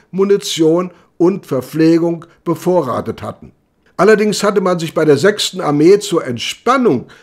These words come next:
der ja nur für eine Zeit lang angenommenen Verschärfung der Versorgungslage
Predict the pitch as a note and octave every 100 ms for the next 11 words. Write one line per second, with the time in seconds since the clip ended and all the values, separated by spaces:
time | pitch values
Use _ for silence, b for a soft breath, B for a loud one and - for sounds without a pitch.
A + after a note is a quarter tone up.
0 | b E3 E3+ E3 E3+ F#3 F#3 D#3 D3 B2+
1 | A#2 - F#3 G#3+ A3+ - F#3 F3 D#3 D#3+
2 | D#3 D3+ D3+ C3+ B2 B2 A2+ - F#3+ G3+
3 | G3 G3+ G3+ B B B D#3 D3 C#3+ A2
4 | G2 D#3 F#3 F#3 F#3 F3+ D#3+ D3 D#3+ E3
5 | F3